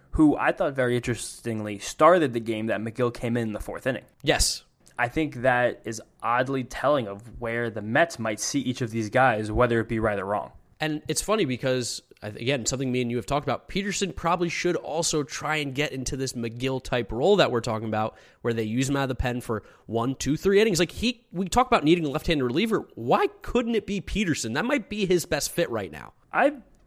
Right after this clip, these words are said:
Speaker 1: long thought that was his best fit because his fastball just doesn't seem to have enough velocity in a, in comparison with his off-speed pitches to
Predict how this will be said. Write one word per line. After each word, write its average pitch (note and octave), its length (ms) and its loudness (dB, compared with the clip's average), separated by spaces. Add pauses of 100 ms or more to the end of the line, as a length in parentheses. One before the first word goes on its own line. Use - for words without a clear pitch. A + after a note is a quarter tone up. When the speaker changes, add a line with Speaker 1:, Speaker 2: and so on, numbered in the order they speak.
Speaker 1:
long C3+ 400 4
thought A#2+ 220 4
that G#2+ 120 -2
was A2 160 -2
his G#2 120 -6
best G#2 260 -4
fit - 180 -6
because G#2+ 280 -10
his C3 120 -4
fastball D3+ 460 0
just A2+ 160 -8
doesn't A#2+ 220 -2
seem A#2 240 -2
to A2 80 -6
have G#2+ 180 -2
enough G#2+ 240 -4
velocity G#2 720 -4 (160)
in A#2+ 140 -4
a, A2+ 60 -6 (440)
in C#3 300 -2
comparison B2+ 500 4
with A2+ 100 -2
his G#2+ 100 -4
off-speed A2 420 -2
pitches G#2+ 340 -4
to G2+ 160 -12